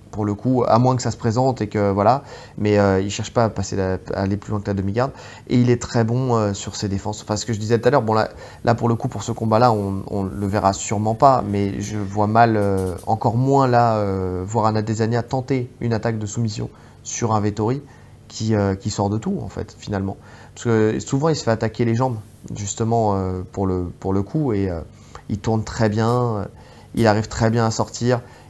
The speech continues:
il est, il est, il, on le sent serein, au sol il est serein finalement. Donc, euh, donc, euh, ouais,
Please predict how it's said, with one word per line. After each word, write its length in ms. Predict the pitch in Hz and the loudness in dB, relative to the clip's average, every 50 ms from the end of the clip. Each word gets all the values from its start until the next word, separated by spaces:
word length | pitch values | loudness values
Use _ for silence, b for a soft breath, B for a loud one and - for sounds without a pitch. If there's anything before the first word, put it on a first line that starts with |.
| B | B
il 120 | - 113 104 | -2 0 4
est, 300 | 107 101 98 98 104 - | 4 6 6 4 4 2
il 120 | - 110 | 0 0
est, 60 | 113 | -2
il, 220 | - - 117 127 - 143 | -2 -2 -4 -4 -2 0
on 60 | 147 | 0
le 60 | 127 | 0
sent 200 | 120 - - 120 | 2 2 0 -2
serein, 420 | 117 - - 139 127 117 123 131 131 - - - - - - - - - | -2 0 2 2 4 4 4 2 0 -6 -14 -20 -20 -20 -20 -20 -8 -6
au 80 | - 117 | -4 0
sol 200 | - 175 160 139 | 2 4 4 4
il 120 | 131 120 | 4 4
est 40 | 120 | 2
serein 360 | 117 - 123 120 120 123 - - - - - - - | 2 2 0 0 0 0 -4 -8 -14 -20 -20 -20 -14
finalement. 420 | - - 107 104 101 104 92 - B B B B B B B B B B | -8 -6 -4 -2 -2 -2 -4 -6 B B B B B B B B B B
Donc, 260 | - 104 101 98 98 117 | -4 -2 -2 0 2 4
euh, 380 | 101 98 98 95 95 95 95 | 6 6 6 6 6 4 4
donc, 300 | 92 98 110 104 - - | 2 0 -2 -2 0 2
euh, 80 | 107 95 | 2 4
ouais, 200 | 98 107 - | 4 4 2